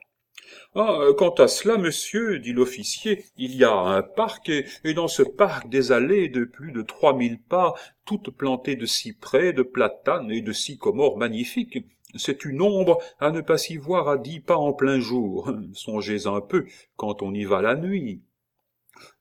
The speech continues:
Et puis, la reine est fort occupée, monsieur, dit le clerc. Bah, occupée ? Oui.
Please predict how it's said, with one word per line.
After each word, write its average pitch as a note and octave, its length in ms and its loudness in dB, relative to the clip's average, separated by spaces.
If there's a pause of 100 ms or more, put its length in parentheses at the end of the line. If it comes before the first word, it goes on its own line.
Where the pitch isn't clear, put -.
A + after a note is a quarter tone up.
Et F#3 120 8
puis, C#3 680 0
la A#2+ 180 4
reine C3+ 300 0
est A2+ 40 -2
fort - 240 2
occupée, G#3 420 2
monsieur, F#2 640 -8
dit F#2+ 140 -12
le F#2 120 0
clerc. F#2+ 460 -4 (420)
Bah, A#2 340 -2 (160)
occupée ? A2+ 800 0 (260)
Oui. E3+ 400 0